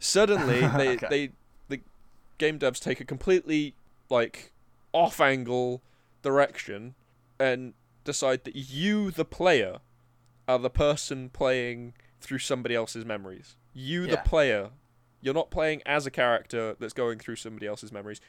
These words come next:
Speaker 1: You, the player, are the person going through the memories. And so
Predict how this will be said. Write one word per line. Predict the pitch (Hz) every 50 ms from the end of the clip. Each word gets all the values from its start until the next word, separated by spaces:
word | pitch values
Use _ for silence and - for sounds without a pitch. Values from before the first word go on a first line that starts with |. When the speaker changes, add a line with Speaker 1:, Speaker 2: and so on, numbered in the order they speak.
| _ _
Speaker 1:
You, | - 117 120 127 147 156 156
the | 147 143
player, | - - 147 139 127 113 104 -
are | - 117 120 117
the | 104 -
person | - - 110 107 - 107 104
going | 107 104 101 101
through | - 113 101
the | 104
memories. | 104 101 98 98 - 160 - _ _ - _ _ _ _ _
And | 123 123 123
so | - 143 131 127 127